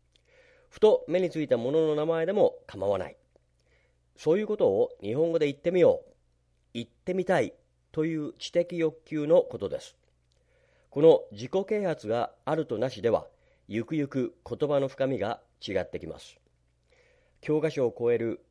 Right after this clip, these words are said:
自然かつ洗練された語彙や言い回しは、こういう毎日の積み重ねの中からしか醸し出されてこないからです。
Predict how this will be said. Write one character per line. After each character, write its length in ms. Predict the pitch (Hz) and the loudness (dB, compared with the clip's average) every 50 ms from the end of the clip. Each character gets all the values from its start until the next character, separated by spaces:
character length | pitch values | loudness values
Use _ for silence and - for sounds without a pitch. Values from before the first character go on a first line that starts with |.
| _ _ _ | _ _ _
自 180 | - - 131 127 147 | -14 -12 -8 0 2
然 220 | 165 160 156 156 | 2 2 2 0
か 140 | - 165 165 | -4 -8 -10
つ 260 | - - 107 - - _ _ _ _ _ _ | -10 -10 -12 -12 -14 _ _ _ _ _ _
洗 260 | - - 131 139 165 175 | -6 -2 0 0 2 4
練 180 | 185 180 170 | 2 2 2
さ 120 | 175 175 156 | 2 0 0
れ 120 | 160 151 | 0 -2
た 120 | 156 147 | -2 -4
語 180 | 135 135 135 139 | -4 -4 -4 -4
彙 80 | 135 135 | -2 -2
や 160 | 135 - - - | -2 -2 -4 -4
言 100 | 113 117 | -6 -6
い 60 | 117 | -4
回 200 | 113 107 107 107 | -4 -4 -4 -6
し 100 | - 101 | -6 -6
は、 200 | 113 123 - - _ _ _ _ _ _ _ _ _ _ _ | -4 -4 -6 -6 _ _ _ _ _ _ _ _ _ _ _
こ 160 | - 160 170 | 0 2 2
う 60 | 165 | 4
い 220 | 165 160 156 156 - | 2 2 0 0 -2
う 60 | - _ _ _ _ _ - | -4 _ _ _ _ _ -6
毎 240 | 127 160 185 185 | -2 2 2 2
日 220 | 170 143 - 123 117 | 2 0 -2 -2 2
の 200 | 123 131 127 - - - _ | 2 2 2 0 -4 -14 _
積 140 | - 135 | -6 -4
み 140 | 143 160 156 | -4 -4 -4
重 120 | - 160 156 - 147 | -4 -4 -4 -4 -4
ね 100 | 151 151 | -2 -2
の 100 | 151 147 | -2 -4
中 240 | 147 151 147 147 139 | -4 -4 -4 -4 -4
か 100 | - 135 | -4 -4
ら 120 | 110 107 107 | -4 -4 -4
し 100 | - - | -4 -2
か 240 | 202 196 - - - _ _ _ _ _ | -2 -2 -2 -4 -8 _ _ _ _ _
醸 240 | - - 117 123 135 | -12 -8 -4 -4 -4
し 140 | 131 - 117 | -4 -2 -2
出 100 | 120 127 | -2 -2
さ 100 | 127 139 | 0 0
れ 140 | 123 110 - | 0 0 0
て 280 | - 139 - - - - | 0 0 0 0 -2 -4
こ 100 | - 160 | -6 -2
な 120 | 170 160 131 | 0 2 2
い 60 | 107 | 0
か 100 | - 90 | 0 -4
ら 80 | 78 | -6
で 100 | - - | -6 -8
す。 180 | - - - | -10 -14 -18